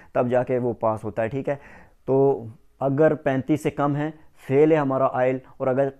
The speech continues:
अगर पैंतीस केवीए से ज़्यादा बीडीवी वैल्यू आती है, ठीक है, तो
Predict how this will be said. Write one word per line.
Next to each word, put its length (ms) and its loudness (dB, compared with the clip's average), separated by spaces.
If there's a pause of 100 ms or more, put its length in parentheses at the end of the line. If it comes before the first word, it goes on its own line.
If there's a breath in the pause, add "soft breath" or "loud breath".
(120)
अगर 400 -2
पैंतीस 420 -4
केवीए 280 0
से 160 -2
ज़्यादा 380 2
बीडीवी 340 2
वैल्यू 300 2
आती 260 -2
है, 80 -2
ठीक 180 -6
है, 100 -4 (320 soft breath)
तो 180 6